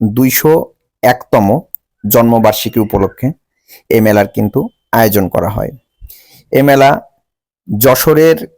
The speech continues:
এ, কেশবপুরের সাগরদাড়ি গ্রামে এ মেলার আয়োজন করা হয় এবং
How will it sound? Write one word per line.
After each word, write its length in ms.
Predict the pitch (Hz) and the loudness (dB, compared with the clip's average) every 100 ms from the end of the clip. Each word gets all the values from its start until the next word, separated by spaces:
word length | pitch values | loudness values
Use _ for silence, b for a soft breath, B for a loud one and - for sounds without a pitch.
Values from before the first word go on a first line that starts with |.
| _ - | _ -14
এ, 120 | 90 - | -14 -6
কেশবপুরের 680 | 147 127 - 175 139 107 123 - _ _ _ _ - | -2 0 -2 -2 0 2 0 -4 _ _ _ _ -16
সাগরদাড়ি 600 | - - 127 135 139 143 | -8 -4 -2 0 0 0
গ্রামে 440 | 131 120 110 135 - _ _ _ 117 | 2 0 2 -2 -4 _ _ _ -2
এ 80 | |
মেলার 300 | 113 110 110 113 - - | 0 2 2 0 -8 -4
আয়োজন 400 | 107 104 117 127 | -2 0 -2 0
করা 180 | 123 | 0
হয় 220 | 127 143 233 _ _ - - _ _ - - | 0 -2 -4 _ _ -20 -20 _ _ -20 -10
এবং 320 | 101 98 107 | -4 -2 -2